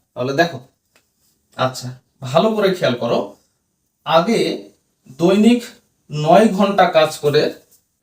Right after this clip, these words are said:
নয়টি বাক্স বানাতো। এখন যদি আমি দৈনিক এক ঘন্টা কাজ করি, তাহলে বাক্স কি আমি বেশি বানাতে পারবো? পারবো না, কম বানাতে পারবো। তাহলে কম হলে কি হয়? ভাগ হয়। তাহলে এই নয় যে এখানে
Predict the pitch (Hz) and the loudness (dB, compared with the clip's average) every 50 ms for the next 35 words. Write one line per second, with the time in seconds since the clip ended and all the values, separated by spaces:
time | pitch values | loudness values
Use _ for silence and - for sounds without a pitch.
0 | _ _ _ - - 156 165 165 175 185 196 190 - 220 180 160 - - - - | _ _ _ -12 -8 -4 0 2 4 4 4 2 0 2 2 2 2 0 -4 -4
1 | 170 143 135 127 123 - - - _ _ _ _ _ _ _ _ _ _ _ _ | -4 -2 -2 -4 -6 -10 -14 -20 _ _ _ _ _ _ _ _ _ _ _ _
2 | _ _ - - 139 143 143 - 226 233 226 220 214 180 185 165 143 135 135 - | _ _ -4 0 0 0 2 2 2 2 2 2 4 4 4 4 4 0 -2 -6
3 | 113 110 - _ _ _ _ _ _ _ - 135 127 156 156 170 190 190 185 170 | -8 -12 -16 _ _ _ _ _ _ _ -20 -14 -6 0 2 4 4 4 2 0
4 | - - - - - _ _ _ _ _ _ _ _ _ _ - - - 170 175 | -2 -4 -6 -10 -16 _ _ _ _ _ _ _ _ _ _ -2 0 2 2 2
5 | 175 170 165 165 190 196 - - 190 - - - 175 160 - - - - 160 143 | -2 -6 -6 -6 -6 -4 0 0 0 0 2 2 2 2 2 0 -8 -6 -6 -6
6 | 139 - - - _ - - 151 156 143 135 147 143 147 - - 175 175 185 170 | -6 -6 -10 -14 _ -4 -4 -2 -2 0 0 0 0 0 -4 -6 -6 -2 0 0
7 | 165 170 160 156 147 160 175 170 175 175 175 - 185 190 185 147 117 - - _ | 0 0 0 -2 -4 -2 0 0 0 0 0 2 2 2 2 2 -4 -6 -6 _
8 | _ - 175 165 - 139 127 123 123 - - - - - 156 135 123 120 - - | _ 0 2 2 2 2 -2 -4 -4 -2 -2 -2 0 0 0 0 0 -4 -8 -8
9 | - - - - _ _ _ _ _ _ _ - 127 127 127 127 156 160 170 175 | -12 -12 -18 -20 _ _ _ _ _ _ _ -8 -6 -6 -2 0 2 2 4 6
10 | 180 170 170 170 180 165 185 208 302 - - - _ _ _ - 127 131 131 135 | 4 4 4 2 0 2 2 0 0 -4 -10 -16 _ _ _ -12 -10 -6 0 0
11 | 139 135 127 123 120 - - - 120 123 135 147 156 - - - _ _ _ _ | 0 0 0 -4 -8 -8 -10 -12 -10 -4 -4 -4 -4 -4 -8 -14 _ _ _ _
12 | _ _ - 156 175 202 214 208 185 165 151 143 139 139 123 131 143 - - - | _ _ 0 2 2 2 2 -2 -2 0 0 0 0 0 0 -2 -4 -4 -4 -2
13 | - 139 139 139 131 127 | -4 -2 0 0 2 2